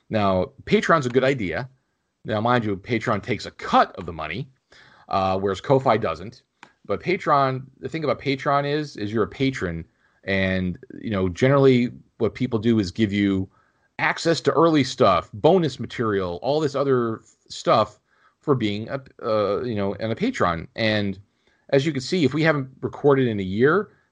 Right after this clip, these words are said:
you know, we're not giving you any extra stuff, obviously, <laughs> you know. So the Patreon, uh, you know, uh, platform just doesn't work for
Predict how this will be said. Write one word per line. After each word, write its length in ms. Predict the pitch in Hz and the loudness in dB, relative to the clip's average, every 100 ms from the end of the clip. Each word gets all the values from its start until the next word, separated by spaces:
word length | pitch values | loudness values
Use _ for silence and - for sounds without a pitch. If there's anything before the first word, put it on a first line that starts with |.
| _ | _
you 140 | - 127 | -6 0
know, 260 | 110 107 - | 2 0 0
we're 100 | 185 | 2
not 140 | 202 | 2
giving 180 | 175 139 | 2 0
you 100 | 131 | 0
any 140 | 127 113 | 0 -2
extra 260 | 104 - | -6 -10
stuff, 300 | - 98 71 | -6 -4 -2
obviously, 480 | - 101 85 - 123 - - 165 - | 0 0 -2 -6 -4 -4 -2 -2 0
<laughs> 0 | 196 | -2
you 160 | 180 160 | -2 0
know. 260 | 165 143 135 190 185 - | 4 4 0 -6 -12 -8
So 420 | - 120 110 107 - - - - | 2 4 4 0 -10 -20 -20 -14
the 60 | 143 | -8
Patreon, 640 | 135 247 247 170 143 135 135 - | -4 -4 0 4 4 2 -6 -4
uh, 460 | 117 110 101 98 95 _ _ _ _ _ _ _ - | 0 2 2 0 -4 _ _ _ _ _ _ _ -12
you 80 | 123 | -8
know, 260 | 104 98 | -6 -6
uh, 180 | 85 92 | -4 -4
platform 800 | 82 - 131 127 110 101 92 90 - _ _ _ - | -4 0 0 0 -2 0 -2 -4 -12 _ _ _ -10
just 160 | 143 - | -8 -4
doesn't 220 | 131 98 | -2 0
work 220 | 101 101 | 0 0
for 400 | - 95 90 87 | -2 -2 0 -2